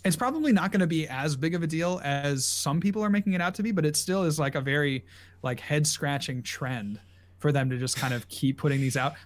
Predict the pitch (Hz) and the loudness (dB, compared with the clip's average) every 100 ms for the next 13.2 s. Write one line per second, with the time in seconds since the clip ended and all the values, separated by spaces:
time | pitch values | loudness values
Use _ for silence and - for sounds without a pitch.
0 | - 185 156 - 180 208 214 226 220 185 | -2 0 0 2 2 4 4 6 4 4
1 | 147 151 139 127 147 165 185 190 - - | 2 2 2 0 -2 0 0 -2 -8 -8
2 | 143 131 139 139 131 120 113 - 113 113 | -6 -2 -2 -2 -2 -4 -8 -8 -8 -8
3 | - - 160 196 190 220 214 202 180 151 | -14 -4 0 2 2 4 4 6 4 2
4 | 190 208 202 196 196 185 190 180 160 143 | 4 4 4 4 2 2 2 2 2 -2
5 | 139 156 151 - 156 135 131 - - - | -2 -2 -2 0 0 0 -4 -14 -18 -4
6 | 127 127 - 151 139 156 139 131 127 127 | -2 0 2 2 2 0 0 -2 -4 -4
7 | 127 - - - - - - - - 127 | -6 -10 -20 -20 -20 -20 -20 -20 -4 0
8 | 120 - - 147 - 190 - 185 185 175 | 0 -4 -2 0 4 4 4 2 4 4
9 | 160 160 160 156 165 160 - 160 151 143 | 4 0 2 2 2 2 2 4 4 4
10 | 139 - - - - 302 277 240 196 135 | 0 -10 -20 -6 0 2 4 4 4 2
11 | 156 123 120 160 151 185 185 - 139 135 | -2 -2 -2 -2 0 0 0 -2 -2 0
12 | 139 151 151 135 117 110 127 160 175 165 | 0 0 0 -2 -2 -4 0 2 2 0
13 | - | -2